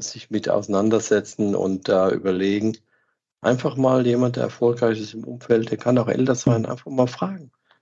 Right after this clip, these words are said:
Speaker 1: Fragen kostet gar nichts. Und ihr werdet feststellen, wie viel die Leute sagen,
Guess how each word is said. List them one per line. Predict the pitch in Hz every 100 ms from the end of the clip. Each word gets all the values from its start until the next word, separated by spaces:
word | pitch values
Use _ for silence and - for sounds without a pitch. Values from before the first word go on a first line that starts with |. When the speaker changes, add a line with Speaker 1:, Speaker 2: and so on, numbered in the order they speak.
| _ _
Speaker 1:
Fragen | - 139 147 151 143 147
kostet | 117 110 - _ - -
gar | - 98 65
nichts. | 71 - -
Und | 190 104
ihr | 101
werdet | 104 95 90 - _
feststellen, | - 147 156 - - 95 107 147 - _ _ _ _ _
wie | 107
viel | 98 120 127
die | 127
Leute | 110 95 110 -
sagen, | - 101 107 113